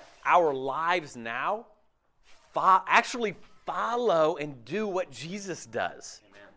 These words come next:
Speaker 1: Okay? And not just the behavior, but it's the idea of that we would love the way Jesus loves. That we would have friends the way Jesus had friends. That we believe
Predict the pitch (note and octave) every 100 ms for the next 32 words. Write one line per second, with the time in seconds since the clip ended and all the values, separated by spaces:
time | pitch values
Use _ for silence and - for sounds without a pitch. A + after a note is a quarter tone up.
0 | _ _ _ _ - B2 - - D#3 F3
1 | B3 C#4 C4+ C4 D#3+ E3+ B2 G#3 C#4 G3
2 | - - - F#3+ F#3+ F#3+ F3+ G#3 F3 D#3
3 | - - _ _ - - C#3 F3 F#3 G#3+
4 | G#3 D3 C3 C#3 F3 A3+ G3 D3 D3+ G3
5 | A#3+ - _ _ _ _ _ _ F#3 E3+
6 | G3+ F3+ D3 G#3 B3 G#3 C#3 C3 A2+ -
7 | - - - _ _ - _ _ _ _
8 | _ _ _ _ - D#3+ F#3+ A#3+ A3 F3
9 | F#3+ F#3 - G#3 A3+ G3 G3+ F3+ F#3+ F#3+
10 | G3 C#3+ C3+ F#3+ B3+ A#3+ G#3+ - D#3 B2
11 | - A#2+ G2 E2+ E2 D3+ D#3 G3 C#3+ E3+
12 | D#3 F3 B3 A#3 G#3 G#3+